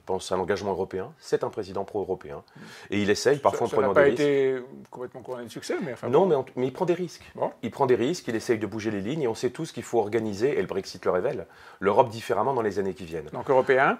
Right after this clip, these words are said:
Speaker 1: Sur la libération de l'économie, je crois qu'il y a eu des mesures de prise qui vont dans le bon sens, et des réformes de fond, comme les retraites, sont engagées, et il faut le faire. Euh, pour nous, radicaux, il y a deux sujets qui, qui sont sensibles. Le
Speaker 2: Mm.
Speaker 1: premier, c'est, on va dire, le, l'équilibre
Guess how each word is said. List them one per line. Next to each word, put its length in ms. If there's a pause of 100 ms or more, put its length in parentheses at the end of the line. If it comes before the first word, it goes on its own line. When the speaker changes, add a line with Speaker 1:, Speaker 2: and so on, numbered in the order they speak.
(100)
Speaker 1:
Sur 220
la 60
libération 460
de 60
l'économie, 480
je 80
crois 180
qu'il 140
y 20
a 20
eu 40
des 100
mesures 220
de 60
prise 180
qui 80
vont 80
dans 80
le 80
bon 120
sens, 500 (300)
et 60
des 140
réformes 480
de 80
fond, 320 (100)
comme 160
les 80
retraites, 460
sont 320
engagées, 340
et 40
il 80
faut 200
le 100
faire. 300 (800)
Euh, 220
pour 240
nous, 160
radicaux, 340
il 60
y 40
a 40
deux 140
sujets 360
qui, 500
qui 120
sont 120
sensibles. 520
Le 100
Speaker 2:
Mm. 40
Speaker 1:
premier, 300
c'est, 320 (300)
on 60
va 100
dire, 200 (420)
le, 220
l'équilibre 600